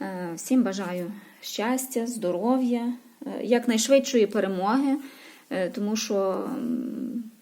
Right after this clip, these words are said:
ну, як, в це, це свято покладається, е, не тільки таке, що, що,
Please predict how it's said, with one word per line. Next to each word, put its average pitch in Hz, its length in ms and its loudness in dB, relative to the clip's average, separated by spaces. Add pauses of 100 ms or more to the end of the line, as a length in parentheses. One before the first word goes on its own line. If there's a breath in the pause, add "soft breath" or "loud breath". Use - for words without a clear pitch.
(280)
ну, 190 220 -6
як, - 360 -8
в - 240 -8
це, 294 260 0
це - 360 -6
свято 220 360 -4
покладається, 185 800 -4 (600 loud breath)
е, 147 300 -4 (540)
не 190 120 -6
тільки 262 360 -2
таке, 190 440 -4
що, - 400 -6 (280)
що, - 200 -12